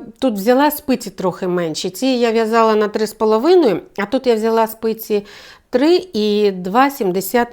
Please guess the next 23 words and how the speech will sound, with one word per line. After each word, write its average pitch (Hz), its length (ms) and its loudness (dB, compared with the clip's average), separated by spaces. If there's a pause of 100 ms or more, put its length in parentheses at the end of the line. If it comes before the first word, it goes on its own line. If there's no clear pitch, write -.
(100)
п'ять. 165 440 -6 (800)
Нитка 247 720 0
дуже 208 340 0
тонка. 214 500 -2 (280)
Я 262 240 0
знаю, 233 320 -2
що 214 160 -8
вона 226 300 -2
після 214 420 -4
прання 208 540 0 (180)
розбухне, 233 720 -2
але 233 340 0
не 208 340 -2
сильно. 165 600 -4 (560)
Попередню 302 480 2
свою 233 260 0
футболку 208 960 0
Дукачик 208 720 -6
я 226 200 0
в'язала 233 800 0
в 180 160 -8
два 185 340 -2
складення. 160 680 -8